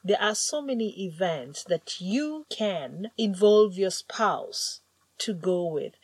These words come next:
And it has to be something that both of you enjoy. There's nothing as, uh,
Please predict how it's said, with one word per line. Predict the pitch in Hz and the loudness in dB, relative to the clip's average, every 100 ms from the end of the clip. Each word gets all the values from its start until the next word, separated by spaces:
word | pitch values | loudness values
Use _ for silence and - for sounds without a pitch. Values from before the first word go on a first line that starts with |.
| - - - | -20 -10 -2
And | 294 - | -2 0
it | 285 | -2
has | 262 302 - | -2 -6 -4
to | |
be | 220 | -4
something | 196 190 196 208 185 | -2 -4 -6 -6 -4
that | 175 156 | -4 -4
both | 185 185 | -6 -2
of | 196 | -4
you | 208 233 | -4 -4
enjoy. | 226 240 247 285 330 - | -2 -2 -2 -4 -6 -2
There's | 190 185 | -2 -2
nothing | 180 - 185 | -6 -6 -4
as, | 185 170 | -4 -2
uh, | 170 | -6